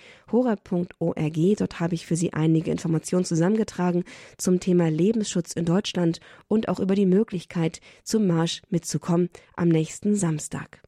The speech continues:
Außerdem finden Sie dort auch einige Links zu den großen Schwangerschaftskonfliktberatungsinitiativen in Deutschland, wenn Sie gerne ein Beratungsangebot einholen möchten oder jemandem eine Möglichkeit zur Beratung vermitteln möchten.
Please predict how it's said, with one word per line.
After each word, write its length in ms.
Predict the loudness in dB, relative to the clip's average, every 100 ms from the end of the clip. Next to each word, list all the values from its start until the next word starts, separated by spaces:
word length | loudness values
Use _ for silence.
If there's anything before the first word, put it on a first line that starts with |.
| _ _ _
Außerdem 460 | -4 0 2 2 0
finden 260 | -2 -2
Sie 140 | 0 0
dort 280 | 0 0 0
auch 220 | -2 -2
einige 380 | -2 0 2 2
Links 340 | 2 0 -8
zu 220 | -8 -2
den 180 | 2 2
großen 380 | 0 0 0 -4
Schwangerschaftskonfliktberatungsinitiativen 2250 | -2 0 0 -2 -6 -6 -6 -4 -6 -2 0 2 2 -2 0 0 0 -2 0 2 2 -2 -10 -12 -2
in 140 | 2
Deutschland, 480 | 2 2 0 0 -2 -6 -20 -8
wenn 140 | -2 2
Sie 160 | 2
gerne 260 | 2 2 2
ein 160 | 0 0
Beratungsangebot 920 | 0 0 0 -4 -2 0 2 2 2
einholen 460 | 0 0 2 2 2
möchten 380 | 0 0 0 0 -8 -8
oder 160 | 0 2
jemandem 460 | 2 2 2 0 0
eine 180 | 2
Möglichkeit 560 | 2 0 -2 -8 -4 -2
zur 140 | 0
Beratung 420 | 2 2 0 0 0
vermitteln 460 | 2 2 2 -4
möchten. 400 | -6 -8 -16 -18